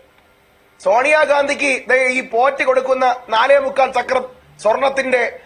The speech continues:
പിന്നെ ഇത് കാണുമ്പോൾ ആർത്തിയോടുകൂടി വല്ലാത്ത ആവേശത്തോടു കൂടി സ്വർണം കണ്ടാൽ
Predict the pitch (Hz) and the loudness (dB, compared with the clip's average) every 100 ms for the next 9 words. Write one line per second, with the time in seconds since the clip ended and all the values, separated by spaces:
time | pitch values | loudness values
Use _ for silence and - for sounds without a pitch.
0 | _ - 226 226 220 - 240 220 247 233 | _ -10 -2 -2 -2 -4 -2 -2 -2 -2
1 | - - 208 277 285 302 294 277 247 254 | -4 -2 0 0 -2 0 2 2 0 -6
2 | 254 226 - _ _ 214 226 277 277 269 | -6 -8 -14 _ _ -6 -2 2 2 0
3 | 240 277 269 262 262 262 254 240 233 254 | 0 0 0 -2 -4 -4 -4 -4 -2 0
4 | 269 254 247 247 220 | -2 -2 0 0 0